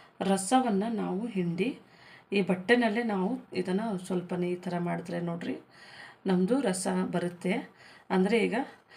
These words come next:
ದೊಡ್ಡ ಸಣ್ಣ ಮಕ್ಕಳಿಗಾದ್ರೆ ಒಂದು, ಆ, ಕಾಲು ಚಮಚದಷ್ಟು, ಒಂದು ಎರಡು, ಒಂದು ನಾಲ್ಕರಿಂದ ಐದು ಡ್ರಾಪ್ ಆದರೆ ಸಾಕ್ರಿ. ದೊಡ್ಡ, ದೊಡ್ಡ ಮಕ್ಕಳಾದರೆ ಒನ್ ಟೇಬಲ್ ಸ್ಪೂನ್ ಆದ್ರೂ ಸಾಕ್ರಿ.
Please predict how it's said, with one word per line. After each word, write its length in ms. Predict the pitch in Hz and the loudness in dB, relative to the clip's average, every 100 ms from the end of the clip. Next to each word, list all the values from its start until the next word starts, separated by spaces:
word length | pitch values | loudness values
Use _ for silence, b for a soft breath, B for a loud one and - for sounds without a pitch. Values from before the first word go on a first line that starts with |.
| B B 190 | B B 0
ದೊಡ್ಡ 300 | 190 185 196 | 2 0 -2
ಸಣ್ಣ 360 | - 202 262 | 2 6 6
ಮಕ್ಕಳಿಗಾದ್ರೆ 600 | 262 247 240 233 196 208 277 | 6 4 6 6 6 6 4
ಒಂದು, 340 | 220 185 220 302 - - B B B - | 4 2 -2 -4 -8 -20 B B B 0
ಆ, 140 | 180 | 0
ಕಾಲು 340 | 175 220 214 247 | 2 6 8 6
ಚಮಚದಷ್ಟು, 920 | - 196 190 196 196 - 202 202 - | 2 0 2 0 0 0 -2 -2 0
ಒಂದು 280 | 196 185 208 | 0 2 0
ಎರಡು, 520 | 226 - 185 226 - - B B | -2 0 2 2 -2 -8 B B
ಒಂದು 140 | 202 196 | 4 6
ನಾಲ್ಕರಿಂದ 480 | 190 226 240 220 226 | 8 8 6 6 6
ಐದು 240 | 196 214 | 6 4
ಡ್ರಾಪ್ 280 | 233 208 202 | 6 6 6
ಆದರೆ 220 | 190 202 | 4 2
ಸಾಕ್ರಿ. 520 | 220 208 185 185 185 302 - B B B B 190 | 0 0 0 0 0 0 -2 B B B B 4
ದೊಡ್ಡ, 300 | 196 185 208 | 6 6 6
ದೊಡ್ಡ 460 | 208 196 196 208 233 | 6 6 4 4 2
ಮಕ್ಕಳಾದರೆ 560 | 220 - 202 190 190 | 2 4 6 6 4
ಒನ್ 340 | 240 185 202 190 | 4 4 2 2
ಟೇಬಲ್ 260 | 196 190 | 2 2
ಸ್ಪೂನ್ 300 | 185 - 190 | -2 -2 0
ಆದ್ರೂ 380 | 185 180 180 196 | 0 0 -2 -2
ಸಾಕ್ರಿ. 540 | 196 185 156 - 180 | -4 -6 -6 -6 -6